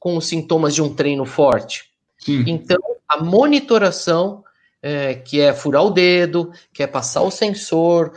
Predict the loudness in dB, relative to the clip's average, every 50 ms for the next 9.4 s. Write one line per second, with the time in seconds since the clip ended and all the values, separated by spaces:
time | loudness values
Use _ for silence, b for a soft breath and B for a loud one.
0 | B B B _ 0 0 0 2 0 -2 -2 -2 -2 -2 -2 -2 -4 -4 -4 -4
1 | -2 -2 -2 -4 -4 -4 -4 -4 -4 -4 -6 -6 -6 -6 -6 -6 -6 -6 -8 -6
2 | -2 0 0 0 0 -2 -4 -8 -12 -16 -12 -10 -8 -6 -6 -6 -6 -6 -6 -6
3 | -4 -4 -4 -6 -4 -4 -2 0 2 2 0 0 -2 -2 -4 -6 -8 -10 _ _
4 | _ _ _ _ -10 -10 -2 0 0 0 0 0 -2 -2 0 0 2 2 2 0
5 | 0 -2 B B B B B _ _ _ _ -20 _ _ -12 -10 -2 0 0 0
6 | 0 0 -2 -4 -6 -4 -2 -2 -2 -2 -4 -4 -4 -4 -6 -6 -2 -2 -2 0
7 | 0 -2 -2 0 -2 -4 -6 -8 -8 -8 -6 -4 -6 -6 -4 -6 -6 -4 -4 -6
8 | -4 _ -4 -4 -4 -6 -8 -8 -8 -6 -6 -6 -6 -4 -4 -4 -2 -2 -4 -6
9 | -6 -4 -4 -4 -4 -6 -8 -10